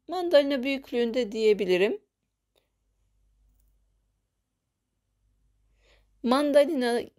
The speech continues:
büyüklüğünde veya mandalinadan biraz küçük bezeler yapıyorum ve üzerine bastırıyorum. On iki adet beze hazırladım hamurdan. Bezeleri hazırladıktan sonra üzerini örtüp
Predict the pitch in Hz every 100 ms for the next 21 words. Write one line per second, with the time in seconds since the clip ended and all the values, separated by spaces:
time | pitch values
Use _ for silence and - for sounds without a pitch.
0 | - _ - 208 202 - 202 185 180 190
1 | 254 247 214 233 269 262 247 214 196 180
2 | 190 214 277 220 214 - 240 - - 185
3 | 180 185 190 233 254 254 - 269 262 262
4 | 240 220 233 220 214 247 190 202 233 -
5 | 185 170 165 226 349 - - - _ -
6 | 240 339 349 - 294 - 226 233 269 -
7 | 214 214 247 254 262 226 240 214 190 233
8 | 349 _ _ _ _ - 214 202 180 170
9 | 180 190 269 - - - _ _ - 302
10 | 311 302 285 285 330 277 262 240 214 220
11 | - 214 202 202 220 196 202 - 262 285
12 | 247 208 - 254 226 202 359 370